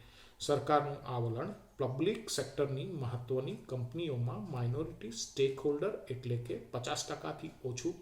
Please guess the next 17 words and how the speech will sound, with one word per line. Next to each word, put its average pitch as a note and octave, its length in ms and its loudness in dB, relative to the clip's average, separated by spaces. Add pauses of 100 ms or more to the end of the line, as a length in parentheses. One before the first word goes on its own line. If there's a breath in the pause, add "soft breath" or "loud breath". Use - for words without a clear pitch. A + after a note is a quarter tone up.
બની C3+ 260 0
રહેવા C#3+ 420 -2 (380)
વિરુદ્ધ C3+ 380 4
પણ D3+ 180 -2 (340)
નથી. B2 420 -2 (560 loud breath)
ઇન્ટરવ્યૂ D#3+ 360 8
દરમિયાન D#3+ 500 4
નાણામંત્રી A#2+ 560 2
નિર્મલા B2 460 0
સીતારામને D3+ 680 -2
પૂછવામાં D3 580 0
આવ્યું A#2+ 220 4
હતું, E3 260 -2
શું - 200 -2
સરકાર B2+ 800 0
એસ B2+ 180 -4
બી C3 200 -2